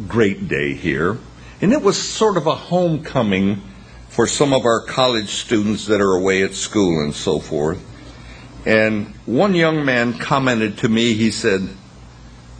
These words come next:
"You seem to be getting soft, Pastor Dunn." Thanks, bud. <laughs> And I won't mention that it was Quinn Oddie.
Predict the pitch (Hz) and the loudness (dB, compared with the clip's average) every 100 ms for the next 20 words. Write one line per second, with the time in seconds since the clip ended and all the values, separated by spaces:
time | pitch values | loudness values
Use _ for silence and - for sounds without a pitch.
0 | - - - - - - - - 170 - | -20 -20 -20 -20 -20 -20 -14 -2 0 4
1 | 226 208 165 165 180 160 139 - - 220 | 4 4 2 2 2 2 -4 -4 -2 -2
2 | 143 - - - - 80 - - 73 78 | -2 -6 -16 -10 -4 -4 -4 -4 -2 0
3 | 78 95 127 - - - - - - - | 0 0 -2 -6 -18 -20 -20 -18 -20 -20
4 | - - - - 131 190 - - 82 127 | -20 -18 -6 0 0 0 -8 -2 0 0
5 | 151 139 - - 233 - - - - 165 | -4 -12 -4 2 2 2 -4 -4 -4 -4
6 | - - - - - - - - - - | -4 -6 -6 -8 -10 -10 -14 -12 -8 -2
7 | 151 196 202 202 190 165 185 196 196 - | 0 2 4 2 2 0 2 2 0 0
8 | 117 107 110 117 117 82 107 - - 135 | 0 0 -4 0 0 0 -4 -6 -2 0
9 | 123 110 95 73 67 | 2 2 2 0 -8